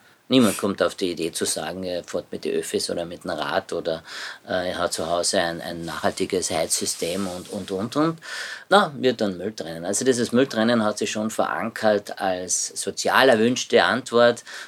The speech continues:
Was ist mein Beitrag zur Nachhaltigkeit, zum Umweltschutz, zum Klimaschutz?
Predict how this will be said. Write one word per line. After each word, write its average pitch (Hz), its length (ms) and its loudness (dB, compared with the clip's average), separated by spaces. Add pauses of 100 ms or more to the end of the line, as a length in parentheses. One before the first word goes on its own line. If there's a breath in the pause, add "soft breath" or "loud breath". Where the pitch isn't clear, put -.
Was 110 240 2
ist 107 140 -2
mein 95 200 -2
Beitrag 92 480 -2
zur 95 140 -4
Nachhaltigkeit, 104 680 -2
zum 101 100 -8
Umweltschutz, 104 540 -2
zum 92 160 -8
Klimaschutz? 139 560 0